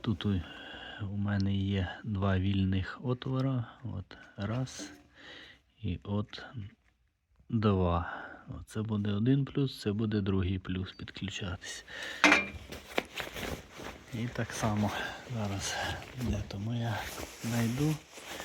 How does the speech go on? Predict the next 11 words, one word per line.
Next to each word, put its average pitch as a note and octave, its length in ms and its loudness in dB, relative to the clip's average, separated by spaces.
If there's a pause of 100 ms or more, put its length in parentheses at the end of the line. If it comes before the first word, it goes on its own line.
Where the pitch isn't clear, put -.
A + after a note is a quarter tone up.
(920)
О. G#2+ 240 -2 (3000)
Отут. - 440 -8 (840)
Ну, D3 80 4
тут F2 220 -2
на F2+ 100 4
бумажці F#2 520 2
в - 20 2
мене F#2+ 260 2
розписано, B2 760 0
де G#2+ 340 2
який, G2 420 -2